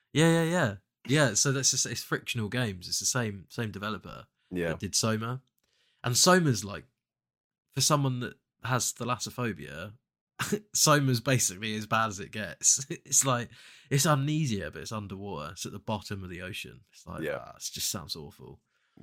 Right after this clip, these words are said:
Speaker 2: It's a really cool game. Really cool
Speaker 1: Yeah,
Speaker 2: game.
Speaker 1: yeah. It's this very, um, like, high concept in it in terms of its narrative.
Speaker 2: Yeah.
Speaker 1: But, um, yeah, Amnesia, the, the f-, original is, uh, is really, really good. I would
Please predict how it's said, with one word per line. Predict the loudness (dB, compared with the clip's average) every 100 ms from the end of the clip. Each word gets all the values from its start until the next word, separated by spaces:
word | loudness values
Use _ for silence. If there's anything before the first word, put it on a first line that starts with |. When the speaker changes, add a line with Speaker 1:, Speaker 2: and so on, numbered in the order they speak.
| -18
Speaker 2:
It's | 4
a | 6
really | 6
cool | 4 -4
game. | -2 -2 -6 -16 _ _ _ _ _
Really | -6 2
cool | 6
Speaker 1:
Yeah, | 6 4
Speaker 2:
game. |
Speaker 1:
yeah. | 0 -4
It's | -8 -10 -8 -6 -6 -8 _ _ _
this | -12 -4
very, | -2 0 -2 -4
um, | -8 -12 -18 -20 _
like, | -12 -12
high | -10 -10
concept | -10 -12 -10 -12 -14 -16
in | -14
it | -14
in | -12
terms | -10 -10 -12
of | -18
its | -10 -8 -8 _ _ -6
narrative. | -4 -4 -8 -16 -20 _ _ _ _ -14
Speaker 2:
Yeah. | -12 -4
Speaker 1:
But, | -2
um, | 0 0 -2 -6 -12 -16 _ _
yeah, | 4 6 6 2
Amnesia, | 0 2 2 0 -2 -4
the, | -4 -4 -8 -8
the | -10
f-, | -10 -10 -6
original | -2 0 -2 -6 -8 -14 _ _ _
is, | -10 -6 -4 -2 -2
uh, | -2 -4 -4 -6 -10 -14 _
is | -4 -2
really, | 0 2 0
really | -2 -6 -6
good. | -8 -8 -10 -12 -10
I | -4 -4
would | -4 -8